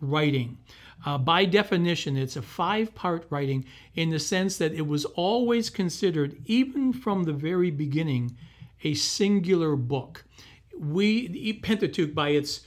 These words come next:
very nature, you know, it consists of Genesis, Exodus, Leviticus, Numbers, and Deuteronomy. Uh, oftentimes,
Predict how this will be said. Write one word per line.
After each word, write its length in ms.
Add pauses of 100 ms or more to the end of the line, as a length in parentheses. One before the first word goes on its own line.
(240)
very 240
nature, 300
you 120
know, 140
it 280
consists 520
of 160
Genesis, 800 (320)
Exodus, 720 (460)
Leviticus, 920 (460)
Numbers, 640
and 360
Deuteronomy. 840 (560)
Uh, 360 (220)
oftentimes, 920